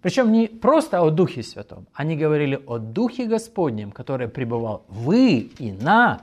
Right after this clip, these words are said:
каждом, кто принял Иисуса своим Господом и Спасителем. Вы знаете в целом, как они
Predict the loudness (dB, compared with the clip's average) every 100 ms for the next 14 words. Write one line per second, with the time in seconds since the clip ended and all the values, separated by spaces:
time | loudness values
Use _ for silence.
0 | -2 4 6 6 4 4 2 0 -2 -6
1 | -6 -2 0 0 -2 -4 -6 -6 -10 -4
2 | 0 0 0 -4 -4 -14 -18 -10 -6 -4
3 | -2 -4 -4 -6 -6 -8 _ _ -20 -20
4 | -20 -20 -20 -20 -20 _ _ _ _ _
5 | _ _ _ _ 0 4 4 0 -2 0
6 | 2 0 0 0 -2